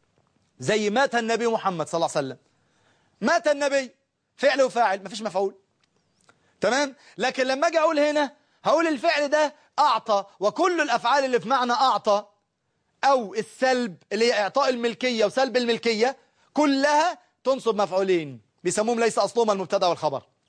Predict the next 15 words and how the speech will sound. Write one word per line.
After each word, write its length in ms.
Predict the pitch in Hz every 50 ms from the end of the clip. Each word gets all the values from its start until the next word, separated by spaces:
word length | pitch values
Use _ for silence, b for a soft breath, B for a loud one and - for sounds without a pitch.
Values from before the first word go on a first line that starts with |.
| _ _ _ _ _ _ _ _ _ _ B B B B B
يبقى 200 | 180 202 220 233
الفعل 300 | 220 - - 294 302 294
أعطى 480 | 294 262 262 285 262 208 - - 269 285
بينصب 340 | 277 285 302 294 - 285 262
مفعولين. 560 | 269 269 220 254 262 254 254 240 226 226 226 _ b b b b b b b b -
المفعول 440 | 226 233 254 254 - 240 294 339 339
الأولاني 460 | 330 294 269 269 269 269 285 285 285
كلمة 320 | - 277 294 269 262 254 262 -
إيه؟ 340 | 240 247 254 240 165 - _ _ _ -
نا. 480 | 185 220 262 285 277 262 226 180 143 - _ b b b b b b b -
طب 160 | 202 214 208
والنا 280 | 240 254 254 277 311 311
دي 120 | 247 294
إيه 120 | 277 285
حضرتك؟ 600 | 285 - 240 254 247 269 277 269 269 269 277 262